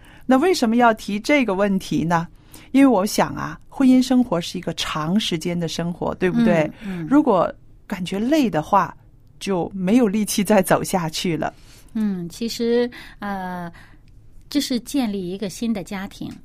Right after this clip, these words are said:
Speaker 1: 对。
Speaker 2: 如果你在自己的家里面都觉得不自在，
Speaker 1: 嗯。
Speaker 2: 哦，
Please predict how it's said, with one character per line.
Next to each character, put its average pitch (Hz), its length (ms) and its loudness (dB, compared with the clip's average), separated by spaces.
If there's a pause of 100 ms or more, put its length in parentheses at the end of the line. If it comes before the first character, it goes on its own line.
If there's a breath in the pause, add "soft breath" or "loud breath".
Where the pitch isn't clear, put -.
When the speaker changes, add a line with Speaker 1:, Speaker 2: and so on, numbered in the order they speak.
(100)
Speaker 1:
对。 190 240 -2
Speaker 2:
如 269 140 0
果 294 100 0
你 233 140 0
在 233 140 -4
自 320 180 -4
己 180 160 -8
的 180 100 -8
家 262 280 -2
里 240 120 0
面 185 220 -4
都 277 160 -2
觉 214 160 -4
得 247 100 -6
不 247 220 -6
自 294 420 -2
在， 156 400 -6
Speaker 1:
嗯。 226 600 2
Speaker 2:
哦， 185 520 -2